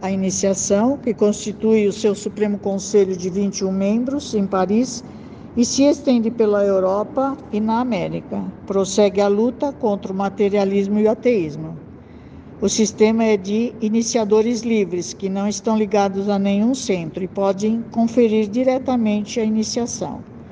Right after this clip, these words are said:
que funciona conforme a lei da geração de células,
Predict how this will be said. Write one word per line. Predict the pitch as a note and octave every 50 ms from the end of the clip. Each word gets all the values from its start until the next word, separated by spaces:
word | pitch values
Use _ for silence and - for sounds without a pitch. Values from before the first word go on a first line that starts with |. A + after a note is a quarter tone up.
| - - - - - -
que | - G#3
funciona | G#3 - G#3+ A3 G#3+ - A#3 A3 G#3+ G#3+ G#3+
conforme | G#3 - A#3+ A3+ A3 A3+ - A#3 A3+ A3+ A#3 A#3
a | A3+
lei | A3+ A3+ G#3+ G#3 G#3 G#3
da | G3 G#3 G3+
geração | A#3 G3+ A#3 G#3 G3 G3 G3+ G#3+ - - G#3 G#3
de | G#3 A3+ B3
células, | - - - G#3 F#3+ F3+ F3+ F3+ F3+ F3+ F#3 F#3 - - -